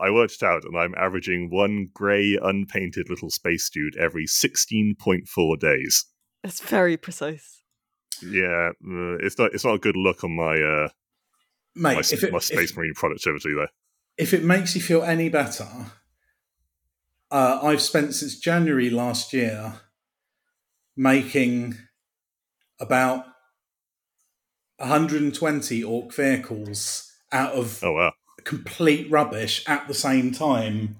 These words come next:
Speaker 1: That's law accurate.
Speaker 3: It is, yeah. I've, I've, I've, I've really tried to, like, Daniel Day-Lewis it, um,
Speaker 1: <laughs>
Speaker 3: you know, full methods, and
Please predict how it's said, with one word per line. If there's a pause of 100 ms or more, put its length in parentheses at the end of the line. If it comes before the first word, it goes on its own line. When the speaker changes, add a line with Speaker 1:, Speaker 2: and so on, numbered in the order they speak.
Speaker 1:
That's
law
accurate. (720)
Speaker 3:
It (140)
is,
yeah.
I've,
I've,
I've,
I've
really
tried
to,
like, (680)
Daniel
Day-Lewis
it, (140)
um,
Speaker 1:
<laughs> (140)
Speaker 3:
you
know,
full
methods, (180)
and